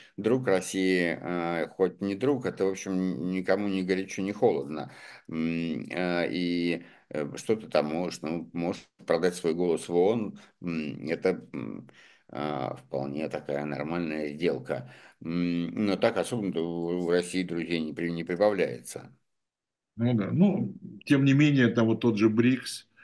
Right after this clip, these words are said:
Speaker 2: э, он, ну да, говорят, что он такой ре-, никакой особой роли там не играет ни в мировой экономике, ни в мировой политике,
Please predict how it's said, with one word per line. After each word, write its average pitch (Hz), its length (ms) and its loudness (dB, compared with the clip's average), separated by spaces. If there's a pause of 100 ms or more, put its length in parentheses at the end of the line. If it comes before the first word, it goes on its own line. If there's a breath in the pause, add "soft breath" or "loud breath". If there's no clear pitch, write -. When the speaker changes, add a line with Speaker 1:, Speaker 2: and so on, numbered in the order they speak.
(280 loud breath)
Speaker 2:
э, 107 60 -2
он, 107 560 4
ну 104 400 2
да, 123 380 4
говорят, 113 480 4
что 113 140 -2
он 98 80 0
такой 107 380 4
ре-, 104 220 2 (160)
никакой 104 480 4
особой 117 400 6
роли 107 280 6
там 98 300 -2
не 104 160 6
играет 120 460 2 (140 soft breath)
ни 139 200 4
в 113 100 2
мировой 113 380 6
экономике, 107 460 2
ни 107 140 4
в 104 80 2
мировой 113 300 4
политике, 123 600 0